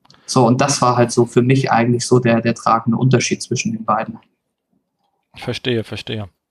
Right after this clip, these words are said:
Speaker 2: Nee,
Speaker 1: Ich hab
Speaker 2: aber, ähm, absolut, äh,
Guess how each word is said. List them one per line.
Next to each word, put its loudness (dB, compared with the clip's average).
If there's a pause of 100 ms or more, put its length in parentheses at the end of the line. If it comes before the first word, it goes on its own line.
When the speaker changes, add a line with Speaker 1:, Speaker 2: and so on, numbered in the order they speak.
(300)
Speaker 2:
Nee, 4
Speaker 1:
Ich 4
hab 4
Speaker 2:
aber, 4
ähm, -16
absolut, -6
äh, -2